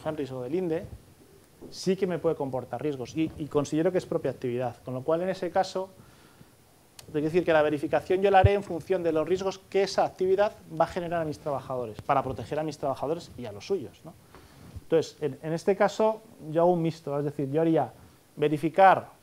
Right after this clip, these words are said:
en aquellas actividades que van a generar riesgos a mis instalaciones o a mis trabajadores, y a los que sean realmente pura,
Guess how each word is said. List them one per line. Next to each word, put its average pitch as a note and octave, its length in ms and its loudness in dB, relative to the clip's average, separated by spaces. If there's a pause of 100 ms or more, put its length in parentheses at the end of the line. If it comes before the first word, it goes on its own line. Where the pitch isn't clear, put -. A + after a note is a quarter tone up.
(340)
en C#3+ 120 -6
aquellas F3 380 -2
actividades F3 640 0
que C#3 100 -8
van C#3+ 160 0
a D#3+ 40 -2
generar D#3+ 340 -2
riesgos D#3 460 -6
a C#3+ 100 -6
mis C#3+ 140 -6
instalaciones D3 720 0
o C#3+ 120 2
a C3 60 0
mis G3 240 -2
trabajadores, F#3 800 2 (720)
y D3 60 -2
a C#3 60 2
los C3 100 -4
que C#3 100 -8
sean D#3+ 260 4
realmente D#3 480 0
pura, C#3+ 500 0